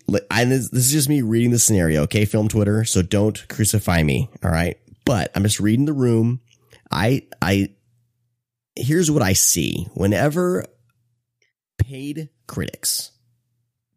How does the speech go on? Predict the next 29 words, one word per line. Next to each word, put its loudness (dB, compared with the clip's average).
don't 0
get 0
to -4
see, 0
have, 0
get -2
the -2
advanced 0
screening, 0
and 2
you 2
can, 0
you 2
know, 2
you 0
can 0
tell 2
me 4
if 0
I'm 4
wrong, 0
but 0
if -2
they 2
don't 0
get -2
that 2
advanced 2
screening 0